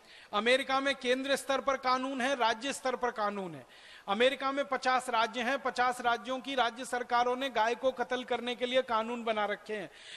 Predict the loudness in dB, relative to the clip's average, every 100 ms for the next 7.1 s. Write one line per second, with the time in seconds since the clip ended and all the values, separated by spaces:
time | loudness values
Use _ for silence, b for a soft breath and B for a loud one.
0 | B 0 2 -2 0 2 4 2 0 -6
1 | 2 4 4 0 0 4 4 6 2 2
2 | 0 0 0 -4 0 2 2 0 B B
3 | -2 -2 0 -2 2 2 2 -2 0 0
4 | 4 4 6 4 2 2 2 2 0 0
5 | -2 0 0 0 0 0 0 2 0 2
6 | 2 2 0 -2 -2 0 0 -2 -4 -8
7 | -8